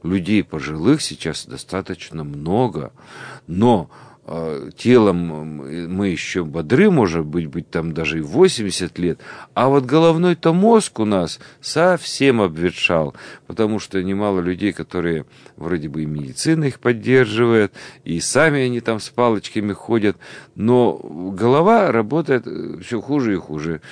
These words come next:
Э, начинают всё забывать, какие-то там навязчивые идеи возникать, там деменции, болезни и прочее, потому что нету привычки, э, нагружать головной мозг. Точно так же какими-то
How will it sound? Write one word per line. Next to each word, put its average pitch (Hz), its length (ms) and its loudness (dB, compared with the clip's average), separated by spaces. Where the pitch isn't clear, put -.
Э, - 80 -14
начинают 85 920 -4
всё 92 140 -4
забывать, 147 580 2
какие-то 92 400 -10
там 104 280 0
навязчивые 110 640 -2
идеи 180 300 0
возникать, 147 680 -2
там 120 220 -6
деменции, 131 640 -4
болезни 131 600 0
и - 20 -6
прочее, 123 420 -4
потому 120 340 0
что - 240 -4
нету 120 300 0
привычки, 110 720 -4
э, - 120 -14
нагружать 117 760 2
головной 107 380 0
мозг. 104 440 -4
Точно 101 300 -6
так 156 280 0
же 110 120 -4
какими-то 98 600 -4